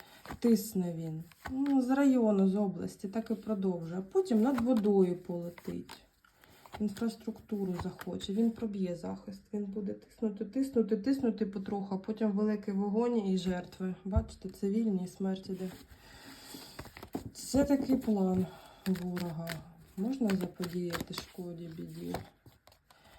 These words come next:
Ні, ракета йде, вона як, знаєте, одна з-під одної заходить. І знову ж вода, вода, інфраструктура. А, бровари найближчі дні.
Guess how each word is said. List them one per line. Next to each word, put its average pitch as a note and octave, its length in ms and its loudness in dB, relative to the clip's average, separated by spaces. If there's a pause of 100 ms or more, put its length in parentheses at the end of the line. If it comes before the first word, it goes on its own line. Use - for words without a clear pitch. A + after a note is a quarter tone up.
(220)
Ні, F#3+ 280 2
ракета F3+ 440 -8
йде, F3 340 -2
вона F#3 340 -4
як, F3+ 300 -6
знаєте, G3 340 -2
одна F3+ 340 0
з-під F#3+ 300 -4
одної E3 460 -4
заходить. E3 640 -12
І - 20 -8
знову G3 360 2
ж F#3+ 180 -6
вода, F3 280 -4 (200)
вода, F#3+ 320 -4
інфраструктура. F#3 1040 -4 (1700)
А, G3 300 0
бровари G3 520 4
найближчі F3 800 -4
дні. F3+ 300 0